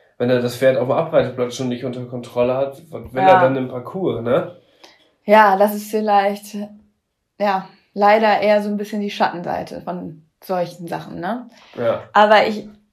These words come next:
Speaker 2: also mir geht's jetzt natürlich darum, ähm, außerhalb dieser Schlaufzügelgeschichte und irgendwelchen scharfen Gebissen und was weiß ich, was die da teilweise alles reinmachen, das ich auch überhaupt nicht gut finde.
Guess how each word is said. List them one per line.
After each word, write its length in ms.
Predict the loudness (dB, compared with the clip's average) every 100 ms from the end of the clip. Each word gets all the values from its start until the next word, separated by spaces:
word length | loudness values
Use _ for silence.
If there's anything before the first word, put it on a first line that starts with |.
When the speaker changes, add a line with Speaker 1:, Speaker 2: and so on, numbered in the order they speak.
| _
Speaker 2:
also 220 | -4 -2
mir 200 | -2 -2
geht's 220 | -2 -4
jetzt 200 | -4 -4
natürlich 340 | -4 -4 -6 -2
darum, 560 | 0 0 -2 -6 -10 -6
ähm, 400 | -6 -4 -8 -14 _ _ _ _ _ _ _ _ _ -4
außerhalb 600 | -4 -2 4 6 6 4
dieser 520 | 4 6 4 2 -6
Schlaufzügelgeschichte 1300 | -4 -4 -4 -8 -8 -4 -2 -4 -4 -6 -4 -4 -4
und 160 | -6 -6
irgendwelchen 500 | -6 -4 -4 -4 -8
scharfen 640 | -2 -2 -2 -4 -8 -10 -16 _ _ _ _ -2
Gebissen 760 | -2 4 4 4 0 -2 0
und 300 | 0 -2 2
was 160 | 2 2
weiß 160 | -2 -4
ich, 300 | -6 -8 -4
was 200 | -2 -2
die 140 | -4 -6
da 140 | -4
teilweise 440 | -4 -4 -2 -2
alles 280 | -2 -4 -6
reinmachen, 440 | -6 -4 -4 -6 -6
das 180 | -6
ich 140 | -6 -6
auch 100 | -6
überhaupt 420 | -4 0 2 0
nicht 160 | -6 -6
gut 200 | -8 -8
finde. 440 | -8 -6 -6 -8